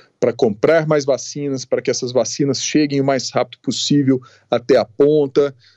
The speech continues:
até as pessoas. É, neste momento, é, em que estamos percebendo ministro de Defesa fazendo alusão e batendo palmas para o golpe de sessenta e quatro, é coisa inadmissível para esse momento,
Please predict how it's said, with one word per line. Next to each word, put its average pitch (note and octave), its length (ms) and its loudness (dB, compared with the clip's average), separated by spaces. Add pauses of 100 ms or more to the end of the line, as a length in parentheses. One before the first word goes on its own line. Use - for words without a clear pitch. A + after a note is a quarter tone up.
(140)
até A#2+ 220 -2
as B2+ 120 -2
pessoas. - 680 -2 (360)
É, A2+ 300 4
neste D#3+ 400 0
momento, C3 560 2 (560)
é, A#2 320 2 (120)
em C3+ 120 0
que C#3+ 420 2 (100)
estamos - 360 -2
percebendo B2+ 680 2 (400)
ministro F3 880 2
de D#3 140 -4
Defesa C3+ 800 2 (320)
fazendo C3+ 420 2
alusão D3+ 680 2
e A#2+ 540 0
batendo D3+ 520 0 (320)
palmas C3+ 640 0 (100)
para C3+ 260 0
o B2+ 180 -6
golpe B2+ 340 0
de - 60 -14
sessenta B2 340 -4
e A#2+ 60 -4
quatro, D#3 500 0
é - 60 0
coisa F3 340 0 (340)
inadmissível F3+ 800 0
para - 160 0
esse - 160 -2
momento, D#3+ 400 2